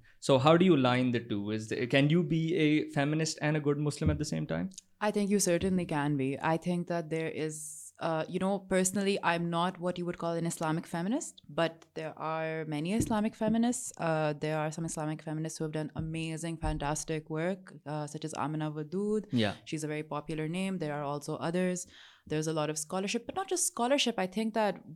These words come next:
Speaker 2: what we need to understand is that, uh, if Islamic interpretations are so se-, it's such a sensitive issue in this country that actually the thing is that even if we say that,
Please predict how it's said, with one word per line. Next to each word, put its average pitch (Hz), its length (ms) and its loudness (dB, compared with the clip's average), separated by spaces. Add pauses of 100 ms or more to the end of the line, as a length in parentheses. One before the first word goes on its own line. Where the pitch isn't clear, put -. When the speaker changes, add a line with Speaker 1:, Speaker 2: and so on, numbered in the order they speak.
(100)
Speaker 2:
what 190 240 -2 (120)
we 196 120 -4
need 202 280 -4
to 214 280 -2
understand 185 720 -2
is 175 180 -4
that, 175 300 -2 (500)
uh, 190 280 2 (100)
if 202 140 -4 (540)
Islamic 208 420 2
interpretations 190 880 0
are 180 340 4
so 202 260 4
se-, - 180 0 (180)
it's 196 220 0
such 233 100 2
a 240 60 4
sensitive 202 420 0
issue 208 300 4
in 175 80 2
this 156 160 0
country 147 560 0 (300)
that 196 160 0
actually 226 360 -4
the 240 100 -2
thing 247 200 -2
is 254 140 0
that 226 200 -4
even 233 300 2
if 269 100 -2
we 247 80 0
say 175 240 -2
that, 180 300 -2